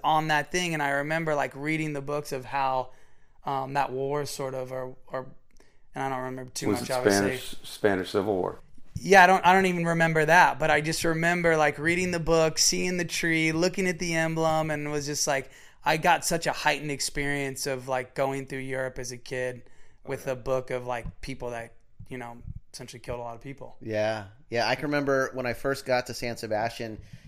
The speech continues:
Speaker 3: and seeing the Basque flag
Speaker 1: Mm.
Speaker 3: and their symbol and how closely it looks like a swastika.
Speaker 1: Mm.
Speaker 3: And, uh, and just being tripped out by that. And then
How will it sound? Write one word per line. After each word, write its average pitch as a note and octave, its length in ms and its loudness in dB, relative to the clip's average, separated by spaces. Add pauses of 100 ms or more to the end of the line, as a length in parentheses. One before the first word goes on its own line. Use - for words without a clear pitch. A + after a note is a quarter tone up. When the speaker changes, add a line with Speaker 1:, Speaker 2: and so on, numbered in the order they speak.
(120)
Speaker 3:
and G#2+ 140 -10
seeing A#2+ 320 -4
the G#2 60 -4
Basque A2 400 -2
flag A2 640 -2 (160)
Speaker 1:
Mm. D#3 340 -6
Speaker 3:
and G#2+ 160 -6
their A2 160 -2
symbol C3+ 720 -4
and A2 160 -10
how A2+ 380 -2 (200)
closely A#2+ 720 -4
it - 180 -12
looks A2 340 -8
like G#2+ 220 -4
a - 40 -12
swastika. D#3+ 680 -8 (180)
Speaker 1:
Mm. D3+ 340 -8 (340)
Speaker 3:
And, G#2+ 340 -6
uh, G#2 420 2 (300)
and A2 160 -8
just A2+ 220 -10
being A2+ 240 -4 (100)
tripped C3 360 -6
out A2+ 200 0
by C#3+ 180 2
that. E3+ 360 0
And A#2 160 -4
then A2+ 320 -8